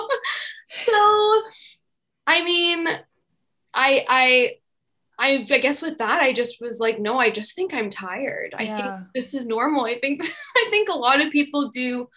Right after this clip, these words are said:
Speaker 1: weird things when they're past the point of exhaustion.
Speaker 2: Yeah. Yeah. And I would argue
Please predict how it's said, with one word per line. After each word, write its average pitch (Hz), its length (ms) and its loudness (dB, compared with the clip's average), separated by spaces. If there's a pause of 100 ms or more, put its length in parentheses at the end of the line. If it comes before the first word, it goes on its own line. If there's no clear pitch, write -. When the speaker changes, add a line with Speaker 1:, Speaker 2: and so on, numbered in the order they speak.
(160)
Speaker 1:
weird 277 360 -2
things 277 260 0
when 226 200 -4
they're 220 340 2 (240)
past 269 440 2
the 269 100 -2
point 208 280 -2
of 190 100 -4
exhaustion. 156 840 -8 (440)
Speaker 2:
Yeah. - 260 -8 (360)
Yeah. - 300 -14
And 226 120 -2
I 226 60 4
would 277 200 -2
argue 214 500 -6